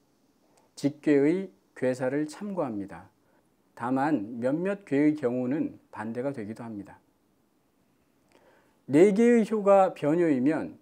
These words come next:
직괴의 변하지 않는 효 중에서 아래에 있는 효로 점을 치고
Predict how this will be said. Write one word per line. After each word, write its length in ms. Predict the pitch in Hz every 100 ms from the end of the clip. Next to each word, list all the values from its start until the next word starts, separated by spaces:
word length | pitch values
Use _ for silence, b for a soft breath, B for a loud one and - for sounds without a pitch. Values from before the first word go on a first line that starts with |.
| _
직괴의 680 | - 160 - 175 165 165 185
변하지 540 | - 117 131 139 139 143
않는 480 | 110 113 147 190 202 b b _ -
효 100 | 214
중에서 600 | 165 123 107 131 90 - _ _ _ _ _
아래에 380 | - 127 160 202
있는 320 | 202 202 202 190 -
효로 380 | 151 160 185 175 _
점을 300 | - 120 127
치고 500 | - 123 143 127 -